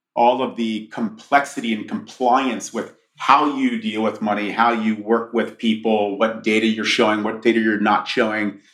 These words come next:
Uh, so running a business like this is absolutely deceptively complex, but that's something as an entrepreneur that I love.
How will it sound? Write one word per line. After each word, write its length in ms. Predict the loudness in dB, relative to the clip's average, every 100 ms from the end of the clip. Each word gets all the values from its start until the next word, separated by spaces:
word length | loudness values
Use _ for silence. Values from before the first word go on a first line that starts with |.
| _ _ _ 0
Uh, 320 | 4 4 2
so 400 | 2 2 2 0
running 260 | 2 2
a 40 | 2
business 400 | 0 -2 -4 0
like 200 | 0 2
this 300 | 0 0 -2
is 300 | -4 -4 0
absolutely 640 | 0 0 -2 -12 -8 -8
deceptively 640 | -8 -4 -4 -4 -6 -4 -4
complex, 560 | -4 4 4 4 -4 0
but 320 | 2 0 -4
that's 280 | 2 2 2
something 320 | 0 0 -2
as 100 | -2
an 60 | 0
entrepreneur 540 | 0 -2 -8 -6 -4
that 140 | -4 -4
I 80 |
love. 600 | -6 -6 -2 -2 -4 _